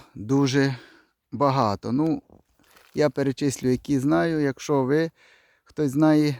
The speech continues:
доповніть. Ну, перше, це с-, генетично, фізіологічно слаба бджола, яка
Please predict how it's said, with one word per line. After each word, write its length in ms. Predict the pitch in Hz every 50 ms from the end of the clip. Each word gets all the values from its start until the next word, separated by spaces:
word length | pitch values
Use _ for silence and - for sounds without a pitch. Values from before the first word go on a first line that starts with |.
| - -
доповніть. 840 | 117 113 139 131 - - 147 139 127 123 123 123 120 120 113 - - - - _ - - _ _ _ _ _ _ _ _ _ _ _ _ _ _ _ _ _ _ -
Ну, 140 | 165 156 143
перше, 420 | - - 190 196 180 - 180 165
це 280 | - - 170 170 160 147
с-, 200 | 127 - - - _ _ _ _ _ _ - 123 - _ _ _ -
генетично, 760 | - 120 143 143 147 147 143 - - 190 196 - - 185 175 151
фізіологічно 920 | - - 143 131 143 139 143 143 135 143 165 165 - - 156 147 143 - _ _
слаба 540 | - - - - 143 143 143 135 127 139 135
бджола, 460 | 120 120 117 139 147 143 143 131 117
яка 520 | 113 117 120 - - 151 151 147 135 127